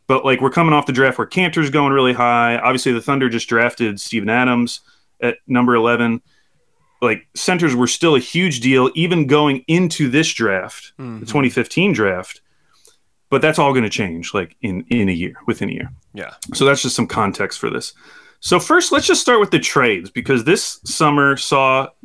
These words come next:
Speaker 1: Sam Presti kinda give up on a lot of guys.
Speaker 2: Yeah.
Speaker 1: We
Speaker 2: Oh
Speaker 1: kinda
Speaker 2: my
Speaker 1: shut
Speaker 2: gosh.
Speaker 1: the door on a lot of the guys that we had, were really high on, thought they were going to be the ones to make us forget about the Harden trade.
Speaker 2: Ugh.
Speaker 1: And that was Jeremy Lamb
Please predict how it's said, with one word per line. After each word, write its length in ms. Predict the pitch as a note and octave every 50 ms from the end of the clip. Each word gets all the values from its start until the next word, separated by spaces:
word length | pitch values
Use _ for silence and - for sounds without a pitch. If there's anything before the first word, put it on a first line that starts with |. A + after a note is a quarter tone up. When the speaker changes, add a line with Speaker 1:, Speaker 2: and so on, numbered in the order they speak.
| - _ _ _ _ _
Speaker 1:
Sam 280 | - - - C#3 C3+ B2+
Presti 380 | - C3 B2 B2 - - C3
kinda 300 | B2 - C#3+ C#3 B2+ A#2+
give 340 | G#2 G#2+ A2 C#3 G3+ B3 G3+
up 420 | F#3+ F3+ E3+ E3+ E3+ - - _ _ _ _ _ _ _ - -
on 120 | C3 C3
a 80 | B2+ A2
lot 220 | G#2 A2+ A2+ B2
of 80 | C3+ C3
guys. 640 | B2+ A2 F#2+ - - - - A#2 - - - - - _ _ _ _ -
Speaker 2:
Yeah. 300 | A#2 A#2 G#2 F2+ E2+ E2+ - -
Speaker 1:
We 100 | - B2 B2
Speaker 2:
Oh 20 |
Speaker 1:
kinda 160 | C3+ D#3+ E3
Speaker 2:
my 80 | D#3 C3
Speaker 1:
shut 300 | B2 G2 F#2+ F#2 A3 C#4
Speaker 2:
gosh. 60 | -
Speaker 1:
the 80 | A3+ A3+
door 560 | F#3 F3+ F#3 F3 E3+ E3+ E3+ E3+ E3+ D#3+ E3 _
on 140 | - C#3 C3+
a 80 | C3 B2
lot 220 | B2 C#3 E3+ G#3+
of 80 | A#3+ A3
the 40 | G#3
guys 360 | E3+ F3 E3 D#3+ D#3+ D3 C#3
that 120 | D3 B2+
we 180 | B2 C3 E3+ F#3
had, 200 | E3+ D3+ C#3 B2+
were 160 | C3 A#2 A#2
really 320 | A2+ A#2+ D#3 G3+ A3+ A#3
high 380 | G#3 - F3 E3 D#3 D#3 D#3 D3+
on, 320 | D3+ D3 D3 D3 D3 D3 C#3+
thought 720 | - - - - - - - - - - D3 D3+ D#3 C#3+
they 140 | C#3+ C#3+ D3+
were 120 | D#3 D3+
going 360 | C#3+ C#3+ D3 C#3+ C#3+ D3 C#3+ B2+
to 480 | - - C3+ B2+ B2 A#2+ A#2+ A#2 - - B2+ B2
be 140 | A#2+ D#3+
the 140 | F#3 E3 E3+
ones 360 | C#3 D3 D3+ D3+ D3+ D3+ D3 -
to 80 | -
make 180 | B2+ C3 C3 C3
us 100 | B2 -
forget 320 | - A#2 G2+ G#2+ D#3+ A3+
about 240 | A#3 F#3+ G3+ F#3 F#3
the 100 | - D#3
Harden 320 | - C#3+ C3 B2 B2 A#2+ A2+
trade. 460 | - - A#2 G#2+ G2+ G2+ G2 F#2+ F#2 -
Speaker 2:
Ugh. 720 | - G3+ G#3 G3+ F3+ D3+ C#3 C3+ C3+ B2+ B2 B2+ - B2+ C3+ A#2+ - - -
Speaker 1:
And 120 | - A#2+ B2+
that 180 | C#3+ E3 E3+ -
was 420 | D3+ C#3+ C#3+ C#3+ C#3 C#3 C3+ B2
Jeremy 380 | A#2 A2 A#2 C#3 F3 G3+ G3+ F#3+
Lamb 480 | D#3 C3+ C3 C3 C3 B2+ B2+ C3 B2+